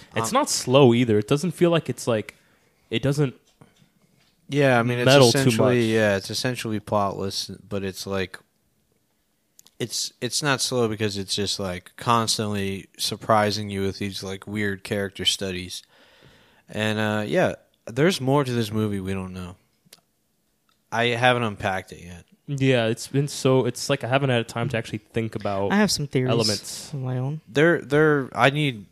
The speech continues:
Speaker 2: maybe a th-, two re-, more rewatches. <laughs> I think I do that with all his movies, though.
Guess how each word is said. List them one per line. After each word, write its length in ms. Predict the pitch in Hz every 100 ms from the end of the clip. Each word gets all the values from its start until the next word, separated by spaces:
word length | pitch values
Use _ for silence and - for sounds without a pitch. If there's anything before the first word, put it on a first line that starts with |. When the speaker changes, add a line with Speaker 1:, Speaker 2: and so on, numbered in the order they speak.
| -
Speaker 2:
maybe 440 | - 113 110 107 98
a 60 |
th-, 120 | - - - _ _ _
two 280 | - - 165
re-, 120 | 147
more 320 | 139 139 139 135
rewatches. 760 | 143 147 147 123 - 131 -
<laughs> 40 | -
I 120 | 151
think 200 | 180 135
I 60 | 117
do 180 | 120
that 140 | 113 107
with 100 | 101
all 160 | 104 113
his 200 | 101 92
movies, 360 | 92 90 92
though. 180 | 92 90